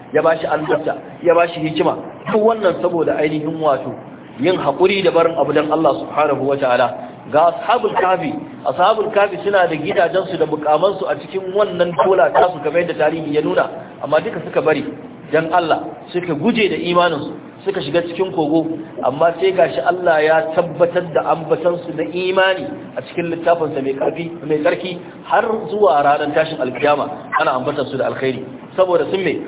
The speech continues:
Saboda sun gudu da imaninsu kuma sun yi haƙuri, Allah ya canza musu da abin da yake shine mafi alkhairi. Yan uwa masu albarka, su kansu muhajirai waɗanda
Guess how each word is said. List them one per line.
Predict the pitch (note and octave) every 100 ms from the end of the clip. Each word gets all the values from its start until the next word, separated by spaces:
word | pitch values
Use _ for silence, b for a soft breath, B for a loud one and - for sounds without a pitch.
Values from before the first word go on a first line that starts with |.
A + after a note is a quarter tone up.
| - -
Saboda | D#3+ D#3+ C#3 -
sun | F3+ F3
gudu | F#3+ E3+
da |
imaninsu | D3 E3 E3+ E3+ D3+ -
kuma | D3 D3
sun | D#3
yi | E3
haƙuri, | - - E3 D#3+ D#3+ - - - -
Allah | F3 E3 C#3+
ya | E3+
canza | E3+ D3
musu | D3+ D3+
da | C3
abin | D#3
da | D3+
yake | C#3+ C3
shine | D3+ C#3+ C3+ C#3 - -
mafi | - - C#3
alkhairi. | B2 A#2+ C#3 C3+ - - - - - -
Yan | F#3
uwa | F3+ F3+
masu | D#3 -
albarka, | E3+ D3+ F3 E3+ D3+ - - -
su | A3+
kansu | A#3+ A3 F3+
muhajirai | D#3+ D3 D3 D#3+ F#3 - - -
waɗanda | E3+ G3 E3+